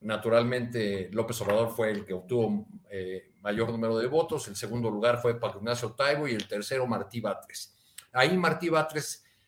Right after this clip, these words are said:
empezó a acariciar la idea de que él podía ser presidente del, eh, del Comité de Morena. Y Andrés Manuel se retiró incluso de la reunión y dejó a los grupos del naciente partido de Morena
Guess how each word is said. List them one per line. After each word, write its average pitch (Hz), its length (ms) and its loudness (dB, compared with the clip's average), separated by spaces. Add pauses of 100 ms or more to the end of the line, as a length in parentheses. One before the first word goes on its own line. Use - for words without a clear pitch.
(120)
empezó 135 440 2
a 156 40 4
acariciar 139 400 2
la 139 80 2
idea 131 180 6
de 131 100 4
que 139 100 -4
él - 100 -6
podía 123 180 0
ser 120 240 -4
presidente 120 540 -2
del, 98 440 -6
eh, 98 420 -10 (440)
del 104 160 -12
Comité 117 300 -4
de 151 80 0
Morena. 160 440 -6 (680)
Y 190 420 -2
Andrés 123 440 2
Manuel 160 340 2
se 123 220 2
retiró 123 520 4
incluso 175 420 0
de 139 40 2
la 120 160 4
reunión 143 540 0 (120)
y 120 140 0
dejó 151 640 2
a 113 80 -2
los 113 180 0
grupos 143 440 -2
del 101 180 -2
naciente 147 460 -2
partido 127 580 -2
de 107 80 -2
Morena 110 580 -2